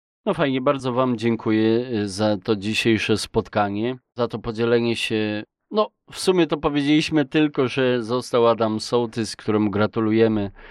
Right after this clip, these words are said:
y, wybrany. Chociaż obrad było bardzo dużo i tematów było mnóstwo,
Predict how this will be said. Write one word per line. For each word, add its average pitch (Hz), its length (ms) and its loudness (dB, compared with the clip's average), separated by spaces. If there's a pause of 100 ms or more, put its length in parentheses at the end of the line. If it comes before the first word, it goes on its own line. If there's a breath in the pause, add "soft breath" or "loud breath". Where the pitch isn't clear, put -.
(460 loud breath)
y, 104 320 0
wybrany. 113 800 -2 (340 soft breath)
Chociaż 120 460 -2
obrad 113 360 2
było 113 240 2
bardzo 120 480 0
dużo 110 500 0
i 101 140 -4
tematów 120 560 0
było 110 220 0
mnóstwo, 113 840 0